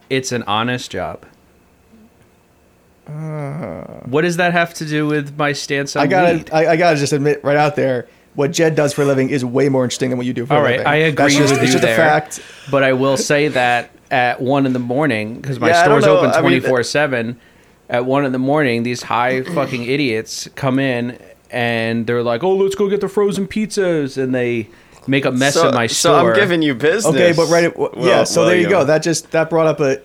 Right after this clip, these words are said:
Speaker 2: interesting.
Speaker 3: I'm, I'm giving you more, mo-, more money.
Speaker 1: You're
Speaker 2: Yeah,
Speaker 1: not
Speaker 2: that brought up an
Speaker 1: giving me
Speaker 2: interesting
Speaker 1: money.
Speaker 2: point. That weed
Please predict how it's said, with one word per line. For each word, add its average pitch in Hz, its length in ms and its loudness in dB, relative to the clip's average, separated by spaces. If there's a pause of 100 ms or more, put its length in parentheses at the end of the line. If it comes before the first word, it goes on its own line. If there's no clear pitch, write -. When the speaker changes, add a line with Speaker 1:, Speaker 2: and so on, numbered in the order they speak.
(120)
Speaker 2:
interesting. 160 420 0
Speaker 3:
I'm, 143 180 2 (200)
I'm 143 140 0
giving 156 260 0
you 139 120 0
more, 139 280 0
mo-, 147 200 -4
more 143 240 -2
money. 135 540 -2
Speaker 1:
You're 123 180 0
Speaker 2:
Yeah, 139 60 4
Speaker 1:
not 131 120 4
Speaker 2:
that 143 40 -2
brought 170 140 2
up 165 80 2
an 165 80 -2
Speaker 1:
giving - 0 -
me 160 40 0
Speaker 2:
interesting - 200 -2
Speaker 1:
money. 107 160 -4
Speaker 2:
point. 160 420 0
That 147 240 0
weed 151 580 -2